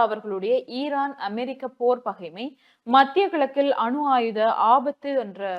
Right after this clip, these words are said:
ஒரு கட்டுரையும் இங்கே காணப்படுகிறது. அதனைத் தொடர்ந்த உள்நாட்டு செய்திகளுக்குள், இந்துக்களின் உணர்வுகளை கீறி காயப்படுத்திய பிரதமர் ஹரணி மன்னிப்பு கேட்க வேண்டும் என்கிறார் ஸ்ரீகாந்தா. யாழ்ப்பாணத்திற்கு வருகை தந்த பிரதமர் ஹரணி அமரசூரிய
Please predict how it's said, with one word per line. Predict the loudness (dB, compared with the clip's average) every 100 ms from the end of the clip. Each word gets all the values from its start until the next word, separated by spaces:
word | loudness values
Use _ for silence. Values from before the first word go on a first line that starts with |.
| -4
ஒரு | -6 -8
கட்டுரையும் | -10 -8 -6 -8
இங்கே | -8 -8 -6
காணப்படுகிறது. | -6 -8 -18 -20 -12 -8 -8 _ _ _ _ _ -20 _ _ _ 2
அதனைத் | 2 4 4
தொடர்ந்த | 4 4 4 6 4 0 _ _ _ 4
உள்நாட்டு | 6 8 4 2 2
செய்திகளுக்குள், | 2 2 0 -2 -2 -6 -6 -4 -4
இந்துக்களின் | -2 -2 0 0 0 -4
உணர்வுகளை | -4 -4 -4 -2 -2 -4 -6
கீறி | -6 -4 -6 -4
காயப்படுத்திய | 2 2 0 -6 -6 -4 -4 -4
பிரதமர் | -8 -6 -8 -6
ஹரணி | -6 -4 -6 -8 -12 _ _ _ 4
மன்னிப்பு | 4 4 -2 -4
கேட்க | -4 -2 -2
வேண்டும் | -2 -6 -10
என்கிறார் | -6 -2 -2 -4 -8
ஸ்ரீகாந்தா. | -6 -4 -6 -10 -14 -16 _ _ _ _ _ 8
யாழ்ப்பாணத்திற்கு | 10 10 4 0 -4 0 2
வருகை | 2 0
தந்த | 0 -2 -2
பிரதமர் | -2 -2 -2 -2
ஹரணி | -4 -4 -6
அமரசூரிய | -4 -4 -4 -6 0